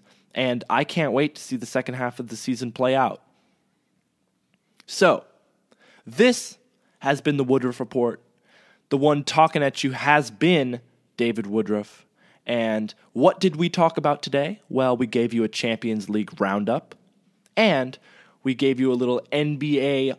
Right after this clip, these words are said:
All-Star break roundup also. So,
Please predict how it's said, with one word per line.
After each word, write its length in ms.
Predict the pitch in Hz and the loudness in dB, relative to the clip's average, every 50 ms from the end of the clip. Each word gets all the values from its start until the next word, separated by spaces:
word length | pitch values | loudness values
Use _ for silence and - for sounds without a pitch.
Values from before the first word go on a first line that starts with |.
| _ _ - | _ _ -2
All-Star 680 | - 143 143 139 131 - - - - 127 110 101 101 95 | 0 2 2 2 0 -4 -8 -4 -2 0 0 0 -2 -4
break 360 | 90 104 101 98 101 98 - - | -4 -4 -4 -4 -6 -8 -10 -10
roundup 560 | - 104 98 101 101 104 98 101 98 95 - - _ _ | -6 -6 -4 -4 -4 -6 -4 -6 -6 -6 -8 -14 _ _
also. 540 | - 120 117 120 117 - - 95 - 50 - _ _ _ _ _ _ _ _ _ _ | -2 -2 0 -2 -2 -4 -10 -10 -12 -12 -16 _ _ _ _ _ _ _ _ _ _
So, 360 | - - - 196 160 - - | -4 0 2 4 4 2 0